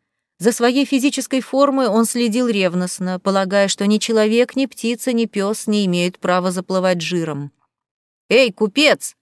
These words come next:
Стражник, заступивший с утра на дежурство, скинул ему горбушку. "Поешь, когда ещё придётся?"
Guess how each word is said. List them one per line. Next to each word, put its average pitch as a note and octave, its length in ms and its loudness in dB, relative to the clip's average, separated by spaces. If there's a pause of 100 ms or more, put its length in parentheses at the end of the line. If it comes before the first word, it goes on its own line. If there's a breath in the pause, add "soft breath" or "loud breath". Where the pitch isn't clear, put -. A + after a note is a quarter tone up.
(560)
Стражник, A3+ 600 0
заступивший F#3+ 640 -6
с - 80 -8
утра F#3 240 0
на F#3 100 0
дежурство, G3 600 -4
скинул A3 420 -2
ему F#3+ 280 -2
горбушку. F3 680 -6 (400)
"Поешь, G#3 580 2 (260)
когда F3+ 300 -2
ещё G#3 220 -4
придётся?" D#3 580 -8